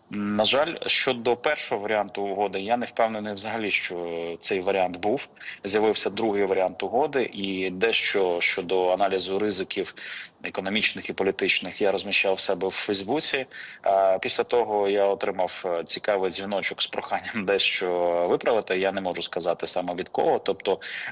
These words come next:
люди засумнівалися в тому, що це правильна позиція напередодні переговорів, але, як бачите, після того... На жаль, е, відбулись неприємні події в овальному кабінеті. Ця угода не була підписана.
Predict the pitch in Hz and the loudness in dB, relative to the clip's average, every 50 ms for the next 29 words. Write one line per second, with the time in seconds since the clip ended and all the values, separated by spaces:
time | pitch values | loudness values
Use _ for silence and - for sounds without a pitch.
0 | - - 101 104 113 113 110 110 107 101 101 107 107 - - 107 110 110 107 104 | -8 -6 -2 -2 0 2 2 4 4 4 4 2 0 -2 -2 -4 -2 0 2 2
1 | 98 85 85 87 - - - - - - 104 98 101 92 90 - - - - - | 2 2 0 -2 -4 -6 -6 -6 -2 -2 -2 -2 -2 -4 -4 -4 -2 -2 -2 0
2 | 92 90 87 82 - - - - - - - 101 92 - - 98 95 90 87 87 | 0 0 0 -2 -4 -8 -16 -16 -10 -4 -4 -2 0 2 4 4 4 4 2 -2
3 | 85 85 82 - 98 95 101 143 160 - - - 139 127 120 123 110 - - 110 | -8 -10 -10 -8 -6 -4 -2 -2 -2 -2 -2 0 0 0 0 -2 -4 -4 -4 -4
4 | 104 104 107 101 101 98 87 - 92 92 95 98 95 95 98 95 90 92 95 95 | -2 -2 -2 -2 -2 -4 -4 -2 -2 -2 0 0 0 0 2 2 2 2 4 2
5 | 95 87 92 104 123 131 - - - 101 - - 104 - 98 95 - 113 120 117 | 2 2 2 0 2 2 0 -2 -4 -6 -4 -4 -4 -4 -4 -2 0 2 2 4
6 | 110 101 - - - - - - _ _ _ - 107 98 92 92 107 110 113 110 | 2 2 0 -4 -14 -20 -20 -20 _ _ _ -6 -4 -2 0 2 2 2 0 -2
7 | - - - 95 92 92 92 90 90 92 90 90 101 107 113 113 - - 101 101 | -4 -2 0 2 4 4 2 0 -2 -6 -8 -6 -4 -2 0 0 -2 -2 -2 -4
8 | 92 - 104 104 101 95 92 92 92 - 101 95 90 95 107 120 120 101 95 92 | -2 -2 -2 0 0 -2 -2 -6 -6 -4 -4 -4 -2 -2 0 0 0 0 0 0
9 | 87 101 92 87 87 90 92 87 - 98 85 92 107 131 139 - 123 - - 95 | 0 0 0 0 -4 -10 -10 -8 -8 -8 -6 -2 -4 -2 -2 -2 -4 -2 -2 -2
10 | 92 95 - - 104 95 104 98 95 95 98 98 92 87 95 90 87 85 - - | -2 -2 0 -2 0 0 0 -2 0 0 0 0 0 0 0 0 0 0 0 -6
11 | 85 - - 90 82 - - - 95 - | -10 -8 -8 -4 -2 -2 -2 -2 -6 -12